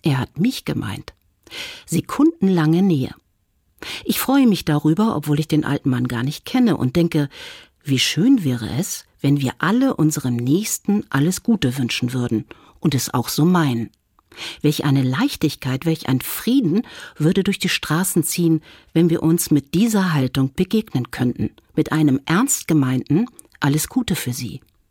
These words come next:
Immer. Dann bräuchten wir auch keinen schrägen Aktionstag wie den heutigen Weltnettigkeitstag,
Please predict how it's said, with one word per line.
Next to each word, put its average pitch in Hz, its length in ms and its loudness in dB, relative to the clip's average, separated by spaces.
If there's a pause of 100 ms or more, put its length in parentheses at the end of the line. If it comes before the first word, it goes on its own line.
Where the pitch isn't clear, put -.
(180)
Immer. 214 340 4 (560)
Dann 127 160 2
bräuchten 220 400 0
wir 180 140 0
auch - 160 -6
keinen 262 360 2
schrägen 160 440 0
Aktionstag 156 1000 -2
wie 190 60 2
den 143 260 2
heutigen 147 540 0
Weltnettigkeitstag, 160 1400 -2